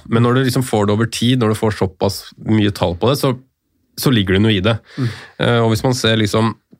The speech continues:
Speaker 1: expected goals, eh, nesten per match fordelt over hele Klopp-æraen da,
Speaker 2: Mm.
Speaker 1: så har man liksom ligget nå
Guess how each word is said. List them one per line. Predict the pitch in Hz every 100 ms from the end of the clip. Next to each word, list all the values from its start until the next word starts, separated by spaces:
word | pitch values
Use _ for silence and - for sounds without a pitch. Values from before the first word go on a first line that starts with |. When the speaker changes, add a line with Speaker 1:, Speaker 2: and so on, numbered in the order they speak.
| _ _ _ -
Speaker 1:
expected | 120 - 101 107 107
goals, | 107 101 - -
eh, | 110 110 110 110 107 107 107 101
nesten | 110 120
per | 113 107
match | 107 104 - - - _ -
fordelt | - 110 110
over | 110 107
hele | 101
Klopp-æraen | 98 98 - 110 101 147 202
da, | 131 - - 127
Speaker 2:
Mm. | 120 -
Speaker 1:
så | - 131
har | 123
man | 117
liksom | 110 - 113
ligget | 107 95
nå | 95